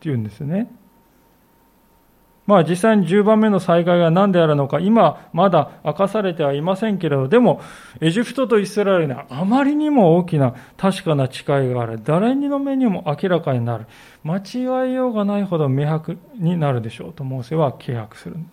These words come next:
警告するんですね。まあ、八節を見ると、「ひとたびそしてことが起こったら、ファラオの家臣たちがモーセの前にひれ伏すでしょう」とも言いますね。ファラオの前には高くなっている台がありまして、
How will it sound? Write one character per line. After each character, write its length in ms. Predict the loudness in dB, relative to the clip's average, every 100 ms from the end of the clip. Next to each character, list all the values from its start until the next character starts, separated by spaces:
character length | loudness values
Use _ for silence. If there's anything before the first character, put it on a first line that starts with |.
| -8
警 160 | -4 -2
告 200 | -2 -6
す 120 | -10
る 80 | -10
ん 40 |
で 80 | -10
す 80 | -8
ね。 240 | -6 -8 -12 _ _ _ _ _ _ -20 _ _ _ _ _ _ _ _ -20 _ _ _ _ _ -6
ま 80 | -2
あ、 40 |
八 120 | -2
節 220 | -2 0
を 40 | 0
見 80 | 0
る 100 | -2
と、 80 | -4
「ひ 100 | -2
と 140 | 0
た 60 | 2
び 140 | 2
そ 140 | 0
し 60 | 0
て 100 | 0
こ 120 | 2
と 120 | 4
が 100 | 6
起 80 | 6
こ 60 | 4
っ 80 | 2
た 120 | 2
ら、 120 | 2
フ 100 | 4
ァ 80 | 4
ラ 80 | 4
オ 60 |
の 140 | 2 2
家 160 | 0
臣 180 | 0 0
た 120 | 0
ち 120 | -2 0
が 240 | 2 2 -4 -12
モ 160 | -2 -2
ー 40 |
セ 100 | 0
の 120 | -4 -4
前 180 | -4
に 80 | -4
ひ 120 | -4
れ 100 | -2
伏 140 | -2 -2
す 100 | -2
で 140 | 0
し 80 | 2
ょ 80 | 2
う」 40 |
と 80 | 2
も 80 | 0
言 100 | 2
い 40 |
ま 120 | 0 -2
す 100 | -6
ね。 220 | -6 -8 -10 _ _ _ _ _ _ _ _ _ _ _ _ _ _ _ _ _ _
フ 80 | 0
ァ 40 |
ラ 100 | 2
オ 20 |
の 100 | 2
前 220 | 0 -2 -2
に 60 |
は 100 | -4
高 300 | -6 -4 -4
く 100 | -2
な 140 | -2 -2
っ 40 |
て 100 | -2
い 40 |
る 120 | -2 0
台 220 | 0 0
が 100 | -2
あ 60 |
り 80 | -2
ま 140 | -6 -10
し 120 |
て、 100 | -14